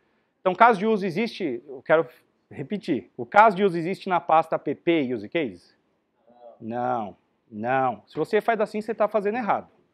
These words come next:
Pode pedir pra vir conversar <laughs> comigo que eu vou fazer questão de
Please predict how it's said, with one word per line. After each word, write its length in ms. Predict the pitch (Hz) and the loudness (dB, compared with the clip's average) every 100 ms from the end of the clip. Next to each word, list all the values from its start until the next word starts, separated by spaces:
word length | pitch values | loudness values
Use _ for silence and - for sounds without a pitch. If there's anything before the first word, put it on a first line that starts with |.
| _ _ _ _ - | _ _ _ _ 2
Pode 280 | 147 208 - | 6 6 6
pedir 200 | 196 175 | -6 -2
pra 140 | 185 | 0
vir 120 | 165 | 0
conversar 400 | 160 160 160 226 | -2 0 0 0
<laughs> 0 | |
comigo 440 | - 151 135 170 202 | -2 -2 -2 -4 -4
que 120 | 202 | -2
eu 80 | 175 | 2
vou 220 | 185 190 _ _ | 2 0 _ _
fazer 180 | 143 151 | -4 -2
questão 440 | 226 220 220 175 | 0 -2 0 -4
de 80 | 196 | -2